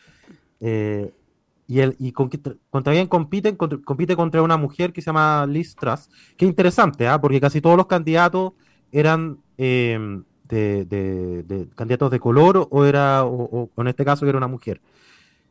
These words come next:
Pero además una mujer con una historia completamente distinta, eh, que viene de, de este norte obrero, eh, que viene de una familia labo-, de Partido Laborista. Por ahí leía que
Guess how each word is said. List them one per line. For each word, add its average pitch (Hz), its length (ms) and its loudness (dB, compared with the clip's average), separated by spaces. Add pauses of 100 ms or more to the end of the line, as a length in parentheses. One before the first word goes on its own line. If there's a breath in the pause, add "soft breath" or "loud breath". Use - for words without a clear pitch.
(160)
Pero 135 140 4
además 160 220 6
una 190 160 6
mujer 175 320 2
con 175 100 -2
una 165 80 0
historia 170 260 0
completamente 180 520 -2
distinta, 123 560 -4 (180)
eh, 104 640 0 (180)
que 120 120 0
viene 139 260 4
de, 135 340 4
de 139 80 2
este 143 220 0
norte 165 500 2
obrero, 156 480 0 (800)
eh, 117 300 -4
que 127 80 -2
viene 135 180 2
de 147 40 2
una 143 120 2
familia 147 1120 0
labo-, 120 260 -2
de 117 180 -6
Partido 120 240 -2
Laborista. 143 360 -4
Por 127 140 -6
ahí 147 140 -2
leía 151 340 -2
que 139 260 -4